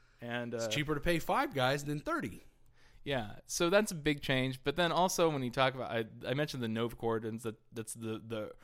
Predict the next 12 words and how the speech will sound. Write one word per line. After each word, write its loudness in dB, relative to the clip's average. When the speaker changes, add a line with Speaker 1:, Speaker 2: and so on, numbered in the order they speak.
Speaker 1:
earliest 6
true 2
synthesizer -2
where 0
it's -4
like -4
you -6
could -6
actually -4
design -8
your -14
timbre. -12